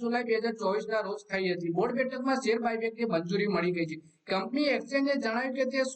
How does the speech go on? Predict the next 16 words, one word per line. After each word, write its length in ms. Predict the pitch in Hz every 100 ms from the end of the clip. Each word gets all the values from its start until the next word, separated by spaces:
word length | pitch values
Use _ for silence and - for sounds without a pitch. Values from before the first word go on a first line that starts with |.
| -
ચૌદસો 340 | 208 180 180 185
સાઈઠ 320 | - 233 240
રૂપિયાના 360 | 240 233 254 196
ભાવ 140 | 175 208 -
પર 120 | 254
શેર 300 | 226 202 240
બાયબેક 400 | 202 175 175 185 180
કરવાની 380 | 175 165 160 160
છે. 80 | 147 - _ -
બાયબેકની 480 | 190 226 285 294 -
ખબર 220 | 254 285 277
બાદ 120 | 285 -
શેરમાં 340 | 226 220 254 254
ઘટાડો 320 | 247 196 208
આવ્યો 300 | 208 196 185
ને 60 | 180